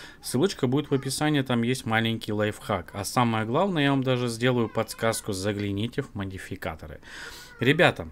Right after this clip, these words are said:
как всегда, перед началом, э, битвы я вас хотел бы попросить подписаться на мой канал и нажать на колокольчик, приходили уведомления о моих новых видосах, так как ребята смотрят в основном без подписки.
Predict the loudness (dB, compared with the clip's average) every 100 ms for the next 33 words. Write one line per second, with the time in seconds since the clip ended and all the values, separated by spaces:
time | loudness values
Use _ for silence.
0 | -8 -2 -2 0 -2 2 4 4 2 2
1 | 2 0 2 4 4 4 4 0 -2 -4
2 | -2 -2 0 2 2 0 -4 -2 0 0
3 | -4 -6 -4 -2 0 -2 -2 -6 -4 -2
4 | -2 -2 -2 -2 -2 -2 -2 -2 0 0
5 | -2 0 0 0 -2 -4 -4 -2 -4 -4
6 | -10 -16 -10 -6 -4 -2 -2 -2 -2 0
7 | 0 0 0 0 -2 -2 -2 -2 -4 -6
8 | -8 -6 -6 -6 -8 -8 -6 -4 -2 0
9 | 0 0 -2 -2 -2 -2 -6 -8 -6 -4
10 | -2 -2 -4 -4 -8 -8 -6 -8 -8 -12